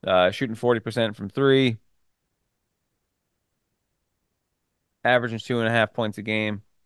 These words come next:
Um, you know, I'm not gonna say, I don't, like, want Taine to get m-, a ton more minutes. I would say if some of the other guys step up and can be counted on, then you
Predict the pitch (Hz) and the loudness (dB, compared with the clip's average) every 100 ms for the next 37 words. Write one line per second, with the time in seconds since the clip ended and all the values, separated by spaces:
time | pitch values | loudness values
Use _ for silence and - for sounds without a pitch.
0 | _ - 104 98 98 - 107 92 92 - | _ -4 0 0 -4 -10 -6 -6 -6 -10
1 | 113 101 - 98 92 85 - _ _ - | -4 -4 -4 -8 -8 -8 -14 _ _ -10
2 | 104 90 64 _ _ _ _ _ _ _ | -8 -8 -10 _ _ _ _ _ _ _
3 | - 113 101 _ _ _ _ - 110 82 | 0 2 2 _ _ _ _ -8 -4 -4
4 | - 104 98 - _ 123 - 123 113 107 | -4 -2 -2 -4 _ -14 0 0 2 -2
5 | 104 107 - 73 123 147 123 127 139 135 | -6 -10 -10 -6 -4 0 2 6 6 6
6 | 131 127 - - _ _ _ _ _ _ | 4 2 -4 -20 _ _ _ _ _ _
7 | - - 101 107 104 101 98 95 92 _ | -14 -2 -2 0 2 2 2 -2 -8 _
8 | _ _ _ _ _ _ _ _ _ _ | _ _ _ _ _ _ _ _ _ _
9 | _ _ _ - 110 - 117 113 110 117 | _ _ _ -10 -6 0 2 4 4 6
10 | 107 101 - 117 - 117 117 110 104 104 | 4 4 0 0 4 4 4 0 -4 -4
11 | 101 98 _ _ _ _ _ _ _ - | -4 -8 _ _ _ _ _ _ _ -16
12 | 117 131 135 120 107 104 107 123 104 101 | 0 4 6 6 4 2 -2 -4 -2 -4